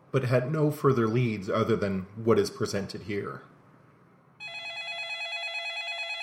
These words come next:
Thank you for listening to Unsolved Mysteries of the World.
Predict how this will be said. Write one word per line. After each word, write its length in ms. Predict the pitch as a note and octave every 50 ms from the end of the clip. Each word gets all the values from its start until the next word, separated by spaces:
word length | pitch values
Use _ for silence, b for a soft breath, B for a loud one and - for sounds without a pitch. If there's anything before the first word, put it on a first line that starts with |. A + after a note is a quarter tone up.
| E5+ E5+ E5 E5+ E5+ - _ _ _ -
Thank 240 | D3 C3+ C3 C3 -
you 60 | B2+
for 180 | B2+ - B2
listening 460 | G2+ G2 G#2 G#2+ - - G2+ F#2+ F#2 F2
to 200 | - - B2 A#2
Unsolved 520 | G#2 G#2 G#2 G2 - G2+ G2 G2 E2+ G2+
Mysteries 500 | G#2 G2+ G2 - - - A2+ G#2 F#2+ F#2+
of 100 | F#2+ F#2
the 80 | A2 G2+
World. 440 | F#2+ F#2+ G2 G2 G2 G2 F#2 -